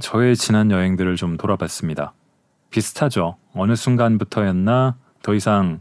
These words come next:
종이 지도를 보지 않게 됐고요. 현지에서 유심칩을 사서 전화에 꽂고 구글 맵을 활용하는 건 기본 중에 기본이 됐고, 어디서나 대체로 잘 터지는 와이파이에 접속해서 국내 뉴스도 보고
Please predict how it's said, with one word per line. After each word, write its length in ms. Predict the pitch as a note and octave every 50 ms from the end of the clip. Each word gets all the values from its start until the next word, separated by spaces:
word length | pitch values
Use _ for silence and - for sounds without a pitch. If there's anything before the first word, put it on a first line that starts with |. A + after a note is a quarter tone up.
| -
종이 340 | - - - A#2 A#2+ B2 A#2+
지도를 500 | G#2 - - - G#2 G2 F#2+ G2 F#2+ F#2
보지 260 | E2+ - F#2+ - -
않게 260 | F#2 E2 E2 D#2 - F2
됐고요. 500 | E2 D#2 - - - D#2 C2+ C#2 - - _ _ _ _ _ _ - _ _ _
현지에서 880 | - C#3+ C#3+ C3+ C#3+ C#3+ C3+ B2 - C3+ B2+ B2 A#2+ A2 G#2+ G2 - -
유심칩을 600 | G#2 G#2+ G2+ - C3+ B2+ A#2+ - - B2 A2+ G#2
사서 520 | - B2 A#2 - G#2 F2+ F2 G2+ A#2+ - - _ _ _
전화에 320 | - - G2 G2+ F#2+ F#2+ F#2+
꽂고 520 | - G2+ G2 - - - C3 C3+ C#3 C#3 - _ _ _ _
구글 280 | - - A2 A#2 D#3 D#3
맵을 280 | C#3 B2+ A2 A2 A2 G#2
활용하는 460 | F#2+ - B2+ A#2+ A#2 A2 G#2 G2+ G2
건 180 | G2+ A2+ A2 A2+
기본 380 | - - - - A#2 A#2 A#2
중에 260 | A2+ G#2+ G#2+ G#2 G#2 G2+
기본이 400 | - - G#2 - A2 G2+ G2 F2+
됐고, 420 | F2+ D#2+ - - D2+ D2+ F#2 B2+ - _ _ _ _ _ _ _ _ _ _ _ _ -
어디서나 400 | G2+ C3 C3+ C#3 C#3+ C#3+ C#3 C3+
대체로 480 | - A2+ G#2 - - - B2 A#2+ A#2
잘 240 | A2 - - F#2 G2+
터지는 420 | - - A#2+ A#2 - A#2+ A2+ A2
와이파이에 560 | G#2+ F2 E2+ F2 F#2+ F2+ - - G2 F#2+ F#2+ F2+
접속해서 800 | E2+ E2+ - - - - - - F2 - G#2+ G#2+ A2 A2+ A2 - -
국내 320 | - - A2+ G#2+ A2+ A#2
뉴스도 400 | G#2+ F#2 E2+ - - - - F#2+
보고 440 | F2 - E2 D2+ - D2 D2 D2+ B2+